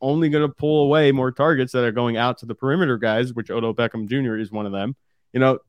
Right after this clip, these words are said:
there's all different ways this offense can go. And is there any way that it shakes out where Odell Beckham is suddenly the wide receiver one or even the wide receiver two? Like,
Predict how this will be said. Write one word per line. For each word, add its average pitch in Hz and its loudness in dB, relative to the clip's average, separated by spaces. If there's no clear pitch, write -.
there's 160 2
all 202 6
different 202 4
ways 170 6
this 139 -4
offense 139 2
can 117 -10
go. 120 2
And 110 -6
is 131 -4
there 143 2
any 185 2
way 160 2
that 151 -2
it 123 -2
shakes 147 -4
out 139 0
where 117 -4
Odell 131 0
Beckham 131 -2
is 113 -6
suddenly 135 -2
the 123 0
wide 113 -2
receiver 117 -4
one 117 0
or 87 -10
even 135 -2
the 131 2
wide 120 0
receiver 117 -6
two? 156 -4
Like, 117 -4